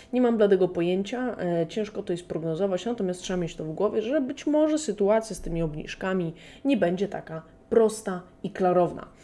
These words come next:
Wracając do Banku Australii, bo to jest jeden z ciekawszych tematów na dzisiaj. Australijczyk osłabia się najbardziej, więc już w głowie zapewne wyrysował się Wam scenariusz, że bank stóp nie podniósł. I dokładnie tak też było.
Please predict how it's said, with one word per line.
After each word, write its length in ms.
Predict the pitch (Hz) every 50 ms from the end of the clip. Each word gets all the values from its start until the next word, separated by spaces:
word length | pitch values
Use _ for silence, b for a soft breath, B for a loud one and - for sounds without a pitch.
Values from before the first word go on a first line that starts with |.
| B B B B B B B
Wracając 680 | - 170 208 240 254 254 262 233 226 220 226 196 180 160
do 240 | 170 170 170 170 170 160 139 117 - 175
Banku 340 | 170 160 180 175 175 170 175
Australii, 500 | 170 170 165 - - 175 165 156 143 147
bo 100 | 156 170
to 100 | 170 240
jest 160 | 226 220 -
jeden 260 | - 240 220 226 208
z 80 | 202 202
ciekawszych 480 | - - 208 233 220 214 - - 196 -
tematów 440 | 214 196 190 185 185 - 175 175
na 120 | - 170 165
dzisiaj. 500 | 160 180 196 190 - 185 170 170 160 160 B B B B B -
Australijczyk 680 | - 202 196 - 202 208 208 208 202 202 196 202 - 202
osłabia 340 | 202 - 196 175 165 165 170
się 140 | - 175
najbardziej, 440 | 170 170 170 160 160 151 151 151 156
więc 240 | 160 185 214 214 -
już 160 | 320 285 233
w 80 | 208 185
głowie 300 | 175 196 202 196 190 180
zapewne 420 | 165 165 165 - 165 165 165 160
wyrysował 420 | 151 156 156 156 - 165 160 160 165
się 120 | - -
Wam 160 | 127 151 160
scenariusz, 520 | - - - - 170 190 208 202 185 180 185
że 140 | 233 262
bank 280 | 240 208 185 180 190 185 - -
stóp 380 | - - - - 160 - - -
nie 140 | 180 185 165
podniósł. 500 | 180 202 196 180 170 156 - - - - -
I 100 | 294 262
dokładnie 420 | 240 226 226 208 196 190 185 175
tak 180 | - 175 - -
też 160 | - 170 156
było. 320 | 160 180 196 190 165 160